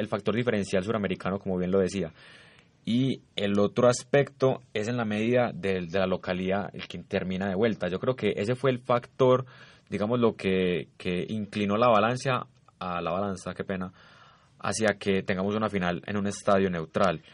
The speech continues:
¿Por qué? Porque se ha observado que en la mayoría de las finales, no solamente Libertadores, sino otras competiciones, quien llega a, a, con la localidad al partido de vuelta tiene mayores ventajas.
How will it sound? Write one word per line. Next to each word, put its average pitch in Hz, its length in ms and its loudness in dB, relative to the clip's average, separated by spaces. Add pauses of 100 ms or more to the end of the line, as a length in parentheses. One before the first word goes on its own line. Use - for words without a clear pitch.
(320)
¿Por 104 180 2
qué? 139 160 2
Porque 101 260 0
se 98 120 2
ha 92 160 2
observado 113 640 0
que - 100 -12
en 87 40 -6
la 85 80 -6
mayoría 85 260 -4
de 95 80 -2
las 98 100 0
finales, 92 400 -2
no 80 140 -12
solamente 95 420 -6
Libertadores, 92 480 -2
sino 87 160 -8
otras 98 200 -8
competiciones, 101 600 -6 (380)
quien 101 260 -2
llega 117 580 2
a, 90 600 -2
a, 90 200 -4
con 98 140 -4
la 92 80 2
localidad 95 540 2
al 110 80 0
partido 98 300 0
de 110 40 2
vuelta 123 380 0 (240)
tiene 90 160 -10
mayores 90 300 -6
ventajas. 87 520 -4